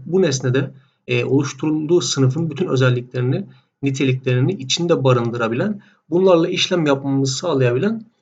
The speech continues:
e, yapılardı. Yani bunlar, e, nesne basitçe içerisinde böyle nitelikler, metotları barındırabilen,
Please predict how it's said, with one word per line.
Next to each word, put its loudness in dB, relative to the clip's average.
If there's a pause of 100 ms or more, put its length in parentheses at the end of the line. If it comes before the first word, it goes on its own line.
(340)
e, -14
yapılardı. 4
Yani 0
bunlar, -2
e, -8
nesne 2
basitçe -2 (300)
içerisinde -2
böyle -2
nitelikler, -2
metotları -2
barındırabilen, -2